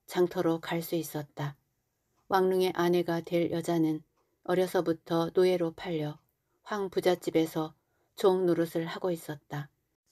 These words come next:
"대갓집에서 종 노릇을 하는 여자에게 장가들기보다는 차라리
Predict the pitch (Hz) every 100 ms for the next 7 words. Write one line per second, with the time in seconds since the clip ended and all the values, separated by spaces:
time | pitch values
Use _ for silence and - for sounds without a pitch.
0 | _ _ _ _ _ _ _ - 196 208
1 | - 208 196 185 175 160 160 208 202 214
2 | 214 196 190 185 180 170 165 170 175 156
3 | 156 156 180 180 185 156 156 156 156 160
4 | 151 147 _ _ _ - - 240 208 160